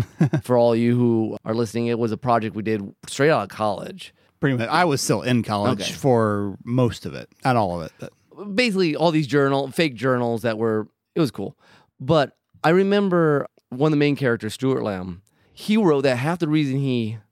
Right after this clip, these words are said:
Speaker 2: he had this whole blog one time about how do people change? Like, he want-, he, part of the purpose of watching other people's journals, he's like, "I don't know how people change." And I think that's still my question as a story, as a creator, is like, how do you convincingly change a per-, a character?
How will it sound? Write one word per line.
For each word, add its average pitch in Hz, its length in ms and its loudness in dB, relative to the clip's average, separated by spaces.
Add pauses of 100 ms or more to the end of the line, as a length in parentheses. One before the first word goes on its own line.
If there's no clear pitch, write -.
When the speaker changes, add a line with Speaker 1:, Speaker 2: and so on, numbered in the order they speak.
(180)
Speaker 2:
he 175 120 0
had 180 140 2
this 143 120 0
whole 147 200 2
blog 120 380 2
one 113 120 -2
time 110 120 -2
about 110 320 2 (300)
how 160 320 2
do 160 100 0
people 113 340 -4
change? 110 440 0
Like, 107 140 -2
he 123 80 0
want-, 143 260 2
he, 139 160 2
part 135 400 0
of 131 80 -2
the - 160 -14
purpose 139 300 0
of 107 160 -6
watching 123 300 2
other 117 140 0
people's 113 240 -2
journals, 123 340 0
he's 104 80 -8
like, 107 200 -2 (400)
"I 113 60 2
don't 135 120 4
know 139 80 4
how 135 120 2
people 123 220 -2
change." 131 300 -2
And 120 80 2
I 139 40 2
think 180 160 2
that's 165 160 2
still 151 140 0
my 147 120 2
question 135 340 0
as 123 140 0
a 113 140 2
story, 156 580 2
as 120 160 2
a 113 60 0
creator, 131 420 0
is 98 120 -2
like, 104 200 -2 (340)
how 165 300 2
do 185 80 0
you 196 80 2
convincingly 123 640 0
change 123 460 0
a 113 60 -4
per-, 110 220 -2
a 113 120 -6
character? - 600 -2